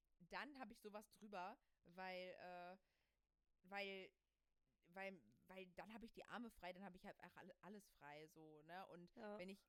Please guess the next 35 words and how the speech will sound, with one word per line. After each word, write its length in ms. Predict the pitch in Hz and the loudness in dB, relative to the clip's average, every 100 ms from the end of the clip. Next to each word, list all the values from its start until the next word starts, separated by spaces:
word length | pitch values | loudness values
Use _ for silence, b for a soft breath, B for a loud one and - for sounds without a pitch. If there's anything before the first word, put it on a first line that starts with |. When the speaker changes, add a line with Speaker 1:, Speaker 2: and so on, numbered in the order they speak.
| - | -10
Speaker 1:
stell 180 | 190 202 | -4 -2
dir 80 | |
mal 120 | 226 196 | -2 -2
vor, 200 | 220 208 | -2 -2
du 120 | 202 | -2
hast 220 | 208 - - 196 190 | -8 -10 -12 -12 -6
so, 260 | 180 185 - | -6 -6 -8
<laughs> 240 | - - - | -14 -14 -16
oh 80 | 226 | -12
Gott, 140 | 196 | -10
ich 100 | 220 | -12
find 160 | - 214 | -12 -10
das 80 | 214 | -6
ganz 160 | 214 | -8
fürchterlich, 440 | - 262 190 180 190 | -6 -6 -4 -6 0
weil 100 | 190 | 2
da 80 | 190 | 2
musst 180 | 208 - | -2 -2
du 60 | |
ja 80 | 185 | 0
auch 80 | 196 | 0
noch 140 | 196 | -4
gucken, 180 | - - | -8 -6
dass 120 | 202 | -6
du 60 | 214 | -4
eine 100 | 190 | -4
gute 280 | 196 214 202 | -4 -6 -6
Regenjacke 460 | 214 208 165 - 165 | -4 -4 -6 -8 -10
hast, 220 | 170 - b b b b | -10 -10 b b b b
die 100 | 190 | 2
am 80 | 190 | 4
besten 220 | 202 302 | 2 4
Speaker 2:
Ja. 120 | 359 | 6
Speaker 1:
nicht 160 | 403 339 | 6 4
irgendwie 580 | 185 190 - 208 202 | -2 -6 -6 -2 0